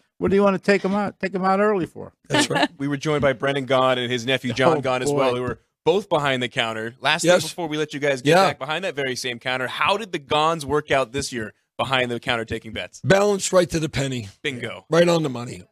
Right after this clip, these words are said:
Speaker 2: Right on the money. And that's, <clears throat> that is a tradition that goes back to, well, Jackie Gaughan, uh, and then, of course, Michael Gaughan. So, uh, yeah, they, uh, they write tickets on Super Bowl Sunday.
Speaker 3: Really cool tradition, really
Speaker 2: Yeah.
Speaker 3: unique. You will, you will only find that here at the South Point
Speaker 2: <clears throat>
Speaker 3: nowadays.
Speaker 2: And John Gaughan was here, too.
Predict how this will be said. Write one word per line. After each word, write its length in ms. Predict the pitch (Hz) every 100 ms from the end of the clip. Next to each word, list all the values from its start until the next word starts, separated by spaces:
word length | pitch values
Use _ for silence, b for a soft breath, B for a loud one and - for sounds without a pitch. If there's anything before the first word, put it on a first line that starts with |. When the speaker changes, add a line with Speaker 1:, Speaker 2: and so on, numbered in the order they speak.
| -
Speaker 2:
Right 220 | 190 196
on 140 | 180
the 60 | 170
money. 220 | 175 143
And 100 | 254
that's, 240 | 208 - -
<clears throat> 40 |
that 380 | 233 151 151 185
is 140 | 185
a 60 | 147
tradition 560 | - 147 147 - 147 143
that 120 | 131
goes 200 | 127 143
back 280 | 127 123 -
to, 220 | 139 120
well, 180 | 123 104
Jackie 400 | - - - 160
Gaughan, 380 | 123 131 131 127 -
uh, 280 | 127 117 107 _ _ _
and 80 | 127
then, 60 | 123
of 100 | -
course, 220 | 123 113
Michael 320 | 139 135 131
Gaughan. 300 | 127 120 120
So, 260 | - 131 127
uh, 100 | 127 127
yeah, 220 | 123 107
they, 240 | 131 139
uh, 100 | 143
they 120 | 147 147
write 220 | 156 -
tickets 380 | 175 156 135 -
on 120 | 139
Super 240 | - 139 139
Bowl 160 | 143 147
Sunday. 380 | 156 135 131 -
Speaker 3:
Really 240 | 143 147
cool 200 | 139 151
tradition, 400 | - 139 127 131 120
really 220 | 165 180
Speaker 2:
Yeah. 140 | 156
Speaker 3:
unique. 300 | 123 143 131 127
You 80 |
will, 100 | 131
you 80 | 120
will 160 | 131 131
only 160 | 156
find 300 | 131 139 131
that 100 | 120 117
here 100 | 113
at 60 |
the 60 | 110
South 200 | 123 113
Point 180 | 147 113
Speaker 2:
<clears throat> 0 |
Speaker 3:
nowadays. 220 | 101 151
Speaker 2:
And 100 | 151
John 280 | 208 226 214
Gaughan 260 | 151 117
was 100 | 143
here, 180 | - 113
too. 320 | - 107 -